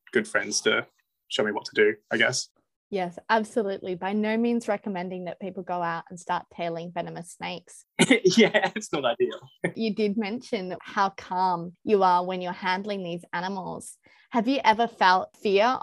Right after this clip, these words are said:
Speaker 2: of these creatures?
Speaker 1: Sometimes. Sometimes when you realize just where you are. Like, there was a few times when I was in Ecuador. We were really remote. It's probably the most remote I've been. In terms of distance away from a city, it's not that far, but, like,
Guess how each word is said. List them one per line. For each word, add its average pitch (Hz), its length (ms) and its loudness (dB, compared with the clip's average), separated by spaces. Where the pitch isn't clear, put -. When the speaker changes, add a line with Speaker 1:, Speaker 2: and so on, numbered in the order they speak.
Speaker 2:
of 208 260 4
these 190 540 0
creatures? - 640 -8
Speaker 1:
Sometimes. 127 720 2
Sometimes 254 480 4
when 180 140 2
you 143 120 4
realize 123 640 0
just - 240 -6
where 110 140 -2
you 98 200 -8
are. 101 360 0
Like, - 140 -2
there 120 60 0
was 113 120 -4
a 107 60 -18
few 120 180 2
times 113 360 0
when 110 100 -4
I 104 100 -4
was 101 220 -8
in 107 160 -8
Ecuador. - 600 -4
We 147 120 10
were 147 140 10
really 120 320 2
remote. 104 400 -2
It's - 80 -20
probably 131 200 6
the 120 60 -4
most 120 280 2
remote 110 300 2
I've 107 160 -4
been. 104 220 4
In 151 120 0
terms 156 240 0
of - 100 0
distance 208 640 2
away 113 280 2
from 127 160 -10
a 104 60 -6
city, 143 420 -2
it's - 180 -4
not 147 160 0
that 143 220 4
far, 156 260 2
but, 117 240 4
like, 104 140 0